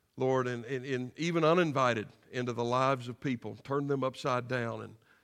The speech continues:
knock their ideas cuckoo and, and point them in a way that is different,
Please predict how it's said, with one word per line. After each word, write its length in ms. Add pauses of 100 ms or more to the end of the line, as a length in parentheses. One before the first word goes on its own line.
(300)
knock 320
their 220
ideas 380
cuckoo 540
and, 140
and 220
point 280
them 300 (560)
in 140
a 40
way 540 (1120)
that 180
is 160
different, 480